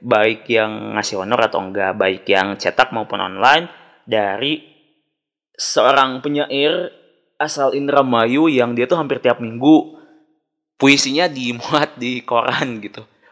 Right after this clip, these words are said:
Eh, cetak ada puisi, ada cerpen. Pokoknya seminggu tuh bisa dua, bisa kadang tiga di beberapa koran di Indonesia gitu. Kan keren banget. Dan saya alhamdulillahnya dikasih sama beliau gitu. Tapi saya tadi, sebagaimana, sebagaimana saya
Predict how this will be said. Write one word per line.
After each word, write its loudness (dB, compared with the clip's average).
Eh, 2
cetak -2
ada 2
puisi, 2
ada 2
cerpen. 0
Pokoknya -2
seminggu -10
tuh -16
bisa -6
dua, 2
bisa -8
kadang 0
tiga -2
di -4
beberapa 2
koran -4
di -4
Indonesia 0
gitu. -10
Kan -12
keren -8
banget. -12
Dan -2
saya 2
alhamdulillahnya -2
dikasih -8
sama -10
beliau 0
gitu. -10
Tapi -2
saya 4
tadi, 0
sebagaimana, -4
sebagaimana 2
saya 2